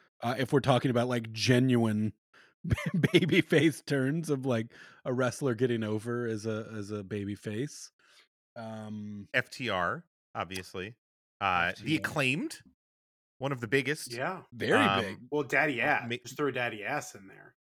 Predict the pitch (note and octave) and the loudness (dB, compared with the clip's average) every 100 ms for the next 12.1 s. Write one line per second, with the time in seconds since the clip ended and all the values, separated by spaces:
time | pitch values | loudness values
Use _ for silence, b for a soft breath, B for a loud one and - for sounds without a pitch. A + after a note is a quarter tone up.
0 | _ _ _ C3+ A#2+ G#3 C#3 F3+ F#3+ G3+ | _ _ _ -8 2 6 6 4 2 2
1 | D4 D#4+ F3+ G3 G3 - A#3 D#4 D#4+ A#3 | 4 4 4 2 2 2 4 6 4 4
2 | A2 D#3 - - - F3 F#3+ A#3 A#3 F#3+ | 2 2 -2 -6 2 6 6 6 4 6
3 | G3 E3+ D3+ C#3 D3 D3+ C#3 C#3+ C#3+ D#3+ | 4 4 -2 -4 -2 -2 -2 0 0 0
4 | D#3+ D#3+ C#3+ C#3 B2+ C#3 C3+ C3+ C3 C3 | 0 -2 0 -2 -2 -2 -2 -4 -2 0
5 | D#3 C3+ C3+ A#2+ C#3 C#3+ B2 A#2+ F3 C4+ | 0 0 -2 0 0 0 0 0 0 2
6 | C4+ E3+ G#3+ D#3 A#2 G2+ - - b b | 2 4 4 4 2 -2 -10 -16 b b
7 | b - D#3 E3+ - F#3 C#3 - D#3 G3 | b 4 6 6 6 4 4 0 -10 -10
8 | - - F#4+ G4 D4+ D#3+ E3 G#3 F3 - | -8 2 4 6 4 6 8 6 6 2
9 | D#3 E3 D#3+ A2+ G#2 G#2+ - b b _ | 4 6 6 4 -4 -12 -14 b b _
10 | _ _ _ F3 F#3+ A3 D4 A#3+ D#3 A#2+ | _ _ _ 8 10 10 10 8 6 10
11 | E3 G#3 E3 B2 A2+ F2 - A2 F2+ - | 10 10 6 -2 -6 -6 -10 -10 -12 -20
12 | - | -20